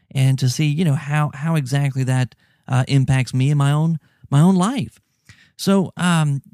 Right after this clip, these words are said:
one thing is I'm gonna try to start preparing healthier meals, and that means I need some healthier, uh, recipes. I need, I need you to, to send me something. So, uh, if you have any, you can always submit them there at catholicfoodie dot com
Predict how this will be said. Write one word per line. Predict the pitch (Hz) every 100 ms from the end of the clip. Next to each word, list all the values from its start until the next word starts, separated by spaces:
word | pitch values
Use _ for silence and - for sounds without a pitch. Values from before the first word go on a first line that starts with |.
| -
one | - 147 190 285
thing | 208 156 147
is | 92 151 147 139
I'm | 143
gonna | 147 143 135 _ _ _ -
try | 151 151
to | 151 151
start | 151 143
preparing | 131 139 143 135 127
healthier | 139 151 143 139
meals, | 131 175 208 190 170 _ _ _ _
and | 143
that | 160
means | 165 165
I | 151
need | 156 151
some | - 135
healthier, | 135 - 147 151 147 139 135 131 123 _ _ _ -
uh, | 127 123
recipes. | 123 143 147 120 120 110 92 87
I | 117
need, | 131 123
I |
need | 127 135 127
you | 131
to, | 123 113 113 _ _ -
to | 123
send | - 202 220
me | 170
something. | 127 135 120 117 95 - - _ _
So, | - 156 156
uh, | 135 143
if | 135
you | 139
have | 165 285 262
any, | 131 117 185 - _ -
you | 147
can | 147
always | 147 185 180 165 156 143 131
submit | 147 135 202 -
them | 143 143
there | - 135 135 143
at | 123
catholicfoodie | - 139 135 123 143 131
dot | 131 127 -
com | 127 127 127